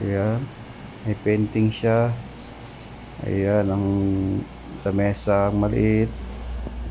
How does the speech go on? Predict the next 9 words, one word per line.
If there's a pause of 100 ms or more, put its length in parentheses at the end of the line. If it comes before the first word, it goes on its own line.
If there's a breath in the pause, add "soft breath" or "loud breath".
(260)
Pwede,
ayan,
telepono,
pwede
kang
tumawag (160)
dyan (640 loud breath)
sa
mga,